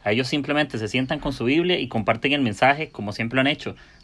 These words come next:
Nosotros nos volvemos como esos facilitadores, como habla el, el libro de, de tu papá,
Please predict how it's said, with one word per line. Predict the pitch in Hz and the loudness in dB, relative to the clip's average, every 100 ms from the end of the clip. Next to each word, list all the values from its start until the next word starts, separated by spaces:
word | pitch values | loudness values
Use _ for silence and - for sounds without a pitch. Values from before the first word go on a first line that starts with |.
| - | -4
Nosotros | 120 113 139 | -2 -2 0
nos | 143 | 2
volvemos | 113 131 | 2 2
como | - 147 | 2 0
esos | 131 143 | 0 2
facilitadores, | 151 139 117 110 113 139 143 | 2 4 0 4 4 2 -2
como | 117 104 101 | -4 -2 2
habla | 123 139 | 2 2
el, | - 98 95 90 | -2 -8 -10 -10
el | 87 98 | -10 -6
libro | 110 135 | -2 0
de, | 113 95 | 0 -2
de | 98 | -8
tu | 101 | -6
papá, | 104 143 170 | 0 4 2